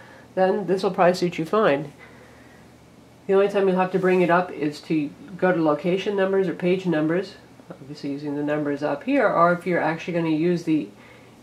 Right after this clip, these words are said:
in-store shopping experience on the device and you wanna search for a book. Of course, there's the built-in web browser too, which has a bunch of bookmarks, and once you enter your U R Ls, you can bookmark them so you don't have to use the keyboard again, but that, that could be another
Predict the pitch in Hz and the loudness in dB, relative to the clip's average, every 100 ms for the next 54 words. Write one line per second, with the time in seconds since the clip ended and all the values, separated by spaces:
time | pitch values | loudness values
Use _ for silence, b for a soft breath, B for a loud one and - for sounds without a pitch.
0 | - 196 196 190 180 175 175 180 160 156 | 0 0 2 2 4 4 2 2 0 0
1 | - 170 160 156 160 151 147 151 156 151 | 2 2 2 0 0 2 2 0 -2 -2
2 | 147 139 139 160 - - - 135 165 180 | 0 0 0 -2 -2 -2 -6 0 0 0
3 | - - - - - - - B B B | -4 -20 -20 -20 -20 -20 -20 B B B
4 | B - 277 269 247 208 196 226 233 180 | B 4 6 8 6 4 4 4 6 6
5 | 214 254 - 170 180 180 233 226 285 320 | 6 6 6 6 4 0 0 0 2 4
6 | 294 208 214 196 180 190 196 202 196 180 | 4 4 2 0 2 4 4 4 4 4
7 | 160 170 170 165 190 175 151 156 151 147 | 4 4 4 2 4 2 2 4 4 4
8 | 165 170 156 151 190 202 147 147 165 160 | 2 0 -6 0 2 4 2 2 -2 -4
9 | 151 156 156 151 151 143 208 180 170 170 | -4 -2 -2 -4 -4 -6 -2 2 2 4
10 | 180 170 175 175 - 196 190 180 170 160 | 2 2 0 0 0 -2 0 0 0 0
11 | 160 147 | -2 -4